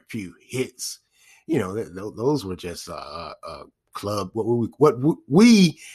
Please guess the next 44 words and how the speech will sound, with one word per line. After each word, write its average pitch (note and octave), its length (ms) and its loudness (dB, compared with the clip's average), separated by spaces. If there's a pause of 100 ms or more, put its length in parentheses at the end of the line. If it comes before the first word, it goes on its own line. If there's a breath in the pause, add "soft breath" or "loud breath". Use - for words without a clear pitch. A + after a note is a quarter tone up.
(160 loud breath)
as B2 200 0
hip D3 260 0
hop A#2+ 260 2
heads A2+ 340 -2
would G2+ 120 -10
call, A2+ 300 -2
uh, F2+ 180 -6 (380 loud breath)
club C#3+ 380 4
hits C3+ 340 0
or F2 100 -6
hits C#3+ 240 -2
for A#2+ 180 -4
the G#2 60 -4
ladies G2 540 0
or, F2+ 120 -14
or G#2 200 -14
some, A#2 320 -6
you B2+ 80 -2
know, F2+ 200 -10 (460 soft breath)
some A#2+ 260 -2
of A2 60 -2
those G#2 220 -2
little G#2 180 0
pretty C3 320 4
boys F#2+ 460 -4
on G2 140 -4
the D#2 60 -12
street. G#2+ 440 -4
But D#2 220 -16
that B2 300 4
ain't, G2+ 280 -6
that, C3 260 0 (540 soft breath)
the A2+ 100 -4
Lox B2+ 300 4
shut G#2+ 240 2
that A2+ 200 -4
down F#2+ 280 -6
and F2+ 100 -12
shut - 240 -4
that A#2+ 180 -6
down A2+ 220 -2
from A#2 220 -2
the A2 60 -6
onslaught. A#2 580 -4